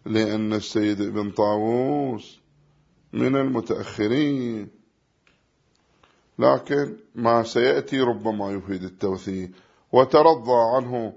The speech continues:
الشيخ الصدوق في كتاب التوحيد، وكتاب معاني الأخبار، وكتاب عيون أخبار الرضا، ونعته بالفقيه القمي.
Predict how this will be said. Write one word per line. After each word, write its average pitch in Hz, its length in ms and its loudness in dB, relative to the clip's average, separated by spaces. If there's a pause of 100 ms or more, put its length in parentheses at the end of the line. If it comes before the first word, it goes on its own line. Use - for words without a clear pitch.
(360)
الشيخ - 340 -4
الصدوق 143 720 0
في 110 180 -6
كتاب 135 380 -2
التوحيد، 98 680 -6 (1080)
وكتاب 127 480 4
معاني 127 340 0
الأخبار، 107 580 -4 (760)
وكتاب 127 560 4
عيون 131 340 -2
أخبار 131 460 4
الرضا، 131 500 0 (420)
ونعته 120 1080 0
بالفقيه 110 640 -6
القمي. 90 720 -8